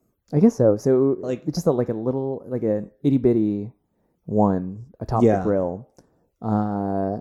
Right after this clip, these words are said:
Speaker 1: but I
Speaker 2: 'Cause
Speaker 1: rem-
Speaker 2: you, yeah, there never was an N B with the lava lamp.
Speaker 1: Yeah.
Speaker 2: And there never was a, an N A with the winged M.
Speaker 1: Yeah, there you go.
Speaker 2: So, but also, I think that coincided with, like, the L C I, uh,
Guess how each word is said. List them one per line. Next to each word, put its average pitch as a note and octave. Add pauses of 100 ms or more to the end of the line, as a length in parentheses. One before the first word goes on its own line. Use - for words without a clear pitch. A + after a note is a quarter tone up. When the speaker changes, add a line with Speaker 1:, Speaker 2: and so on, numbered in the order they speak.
(120)
Speaker 1:
but C#3
I C3+
Speaker 2:
'Cause D#3
Speaker 1:
rem- F3+
Speaker 2:
you, D#3+
yeah, E3+
there B2+
never D#3
was C#3
an A#2
N A2+
B G#2+
with G2+
the F#2
lava F2+
lamp. D2 (180)
Speaker 1:
Yeah. F#2+ (260)
Speaker 2:
And B2
there B2
never B2+
was A#2
a, G#2+ (300)
an A2
N G2+
A G#2+
with F#2
the F2+ (100)
winged F#2
M. E2+
Speaker 1:
Yeah, E3 (340)
there A2+
you B2
go. C#3+
Speaker 2:
So, G2+
but B2+
also, D#3
I A2+
think C3
that -
coincided A2+
with, G2
like, F#2
the F2 (760)
L G#2+
C G2
I, F#2 (720)
uh, D#2+